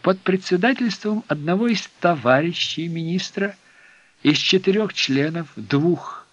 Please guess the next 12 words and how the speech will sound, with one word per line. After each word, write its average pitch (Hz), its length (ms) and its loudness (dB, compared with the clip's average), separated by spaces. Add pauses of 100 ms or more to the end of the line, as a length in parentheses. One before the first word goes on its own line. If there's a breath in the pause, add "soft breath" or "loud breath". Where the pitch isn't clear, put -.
(260)
от 110 200 -4
министра 120 520 -2
внутренних 110 540 -4
дел 247 300 0
и 135 100 4
двух 135 560 0
от 156 220 -2
министра 160 580 -2
юстиции. 95 800 -8 (560)
Постановление 156 800 4
сего 165 340 -4
совещания 233 720 0